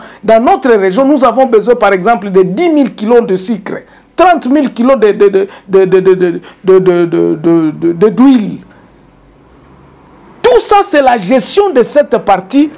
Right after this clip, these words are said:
de chaque territoire que nous a-, me-, mettrons ensemble.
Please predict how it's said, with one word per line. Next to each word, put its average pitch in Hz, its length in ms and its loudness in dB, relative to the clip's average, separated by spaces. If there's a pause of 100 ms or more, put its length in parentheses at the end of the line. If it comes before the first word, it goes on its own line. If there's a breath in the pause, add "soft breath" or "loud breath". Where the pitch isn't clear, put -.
(300)
de 202 140 0
chaque 202 320 -2
territoire 214 640 0 (500 loud breath)
que 294 140 2
nous 330 320 2
a-, 294 120 0
me-, 269 260 4
mettrons 254 540 2
ensemble. 240 380 0